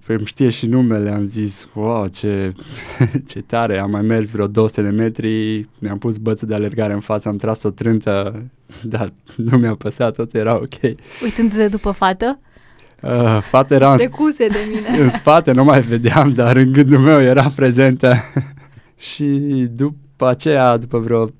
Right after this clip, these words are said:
Speaker 1: două luni, mi-am făcut curaj să o invit la o înghețată în oraș și au urmat câteva întâlniri, uh,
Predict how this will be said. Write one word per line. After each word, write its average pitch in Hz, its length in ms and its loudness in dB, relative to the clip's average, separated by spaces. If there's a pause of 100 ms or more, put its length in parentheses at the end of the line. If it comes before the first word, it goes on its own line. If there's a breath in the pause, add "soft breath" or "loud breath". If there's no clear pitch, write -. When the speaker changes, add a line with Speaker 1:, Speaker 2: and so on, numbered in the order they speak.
(140)
Speaker 1:
două 123 520 2
luni, 123 360 2
mi-am 117 140 2
făcut 120 240 -6
curaj 117 300 -2
să - 140 -8
o 113 60 -2
invit 110 640 -6
la 113 140 -2
o 113 40 2
înghețată 110 520 -4
în 104 100 -4
oraș 131 480 -6
și 120 540 -8 (640)
au - 140 -8
urmat 123 460 -4 (480)
câteva 120 340 -4
întâlniri, 113 800 -6 (100)
uh, 110 220 -10